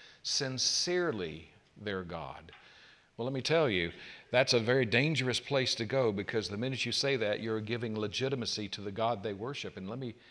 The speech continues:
let me just remind you, our God, our God is the Father of our Lord Jesus Christ. Mm.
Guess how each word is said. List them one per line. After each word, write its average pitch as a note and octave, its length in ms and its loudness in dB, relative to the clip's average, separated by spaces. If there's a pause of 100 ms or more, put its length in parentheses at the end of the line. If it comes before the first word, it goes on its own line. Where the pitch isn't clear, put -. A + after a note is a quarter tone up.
(400)
let A#2 100 -8
me E3+ 80 -6
just F3 220 -6
remind A#2 400 -4
you, G2+ 180 -4
our D3 300 0
God, F#2 500 -8 (560)
our F3+ 300 8
God F2 500 -8
is A2 180 -8
the G#2 100 -8
Father B2 500 0
of F#2+ 100 -8
our F#2+ 120 -6
Lord G2 200 -6
Jesus E2 380 -8
Christ. - 640 -10 (3250)
Mm. G#2+ 100 -6